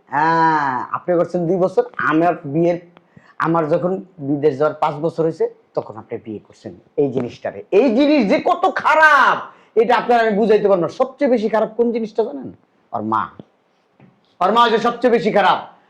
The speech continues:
আর এটা হইছে চৌডবল খারাপ। কারণ কি? বিয়ে করছে আমারে, প্রত্যেক দিন আমারে ভাঙ্গা ভাঙ্গা টাকা খায়। রাইতে বেলায় আমারে ফোন দেয়, "তোমারে ছাড়া আমার ভালো লাগে না, তুমি তাড়াতাড়ি আসো,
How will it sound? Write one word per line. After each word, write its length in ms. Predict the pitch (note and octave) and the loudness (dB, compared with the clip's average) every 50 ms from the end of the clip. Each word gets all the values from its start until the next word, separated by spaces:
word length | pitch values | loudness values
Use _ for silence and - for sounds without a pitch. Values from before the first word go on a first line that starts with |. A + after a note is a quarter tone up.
| _ _ - | _ _ -2
আর 120 | F3 F#3 | 0 2
এটা 240 | G#3 A3+ A#3 B3 B3 | 4 6 6 6 6
হইছে 280 | A#3+ A3+ - C4+ D4+ F4 F#4+ - - - - - _ _ _ _ _ _ _ _ _ - | 6 4 4 6 6 6 6 2 0 -4 -10 -16 _ _ _ _ _ _ _ _ _ -2
চৌডবল 400 | - G#3 G3+ G3 F#3 F3 F3 D#3+ | 0 2 2 4 4 4 2 2
খারাপ। 320 | D3+ D3 C3 B2+ - - _ - | 0 -2 -4 -4 -6 -10 _ 0
কারণ 280 | F#3 G3+ A3+ A#3 G3+ | 0 0 2 0 -2
কি? 320 | - A#3 A3 F3 B2+ G#2 - - _ _ _ _ _ | 0 0 2 2 0 -2 -6 -10 _ _ _ _ _
বিয়ে 220 | C3+ D3 F3 F3+ E3 | -2 0 2 2 2
করছে 280 | F3 F3+ E3+ - F#3 | 2 -2 -2 0 0
আমারে, 460 | E3+ D#3+ D#3+ E3 D#3+ D3+ D3 C#3 C#3 - - _ _ _ _ _ _ _ _ _ _ _ _ _ | 0 2 2 2 2 2 0 0 -2 -6 -14 _ _ _ _ _ _ _ _ _ _ _ _ _
প্রত্যেক 520 | - A#3+ A#3 - - _ B3 A#3+ F#3 D3 | 0 0 0 -2 0 _ 2 2 2 2
দিন 140 | D#3+ G#3+ G3+ | 2 2 2
আমারে 220 | G3+ G3 G3 G3 F#3+ | 2 2 2 2 2
ভাঙ্গা 340 | - D3 E3+ F3 F3 F3+ | 2 2 2 2 2 2
ভাঙ্গা 240 | E3 E3+ E3 D#3 E3 | 2 2 0 0 0
টাকা 280 | E3 F3 E3+ D#3+ F3+ D#3 | 0 0 0 0 0 0
খায়। 200 | D3 D#3+ D#3 C#3 - - | 0 -2 -2 -2 -2 0
রাইতে 300 | F3 F#3 G3 F#3+ F#3+ G3 | 2 2 2 2 2 2
বেলায় 220 | F3 F3+ F3 F3 E3+ | 2 4 4 2 2
আমারে 200 | E3 E3 E3 D#3 D#3+ | 2 0 -2 -2 -2
ফোন 220 | D#3 D#3 D#3+ D#3+ D#3 | -2 0 0 2 2
দেয়, 180 | D3+ D3+ C#3+ - - - _ _ _ - | 0 0 -2 -4 -8 -14 _ _ _ -2
"তোমারে 240 | D3 D3+ D3+ D3 | -2 0 0 0
ছাড়া 200 | B2+ D3 D#3 D3+ | -2 0 0 0
আমার 180 | D3+ D3 C#3+ C#3 | 0 0 0 0
ভালো 260 | - A#2+ A#2+ C#3 C#3 | 0 0 0 0 2
লাগে 220 | D3+ D#3 D#3 D3 C#3 | 2 0 0 0 0
না, 220 | C#3+ C#3 C#3 C3+ - - _ _ | -2 -2 -4 -6 -10 -18 _ _
তুমি 180 | D#3 C#3 D3 D3 | -2 0 0 0
তাড়াতাড়ি 500 | D3+ D3 C#3+ D3 D3 D#3+ D3+ D3 D#3 D3+ | 0 0 0 -2 -2 -2 0 2 2 2
আসো, 380 | C#3 - - C#3+ C3 C3+ C3+ | 0 0 0 0 0 0 -2